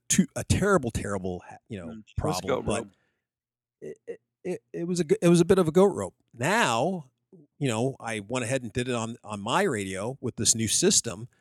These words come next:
Speaker 1: and there's, like, three, three or four different ways you can do it.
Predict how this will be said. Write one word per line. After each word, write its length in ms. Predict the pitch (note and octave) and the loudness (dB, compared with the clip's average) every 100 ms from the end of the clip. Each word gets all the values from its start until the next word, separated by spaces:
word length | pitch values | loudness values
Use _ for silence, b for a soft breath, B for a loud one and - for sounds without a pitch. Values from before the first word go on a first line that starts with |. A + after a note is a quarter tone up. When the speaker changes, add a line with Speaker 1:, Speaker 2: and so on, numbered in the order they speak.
| _ - | _ -2
Speaker 1:
and 80 | C#3 | 2
there's, 160 | D3+ | 6
like, 180 | D3+ D3 | 6 4
three, 480 | - G3 G#3+ G#3+ - _ _ _ | 0 0 2 2 -2 _ _ _
three 180 | - A3 | -2 2
or 100 | E3 | 2
four 280 | - E3+ E3 | 2 2 4
different 280 | E3 C#3+ A#2+ | 2 0 0
ways 240 | C3+ A#2 | 0 0
you 60 | A#2 | -2
can 120 | G#2+ | -4
do 160 | G#2+ | -2
it. 100 | F#2+ | -4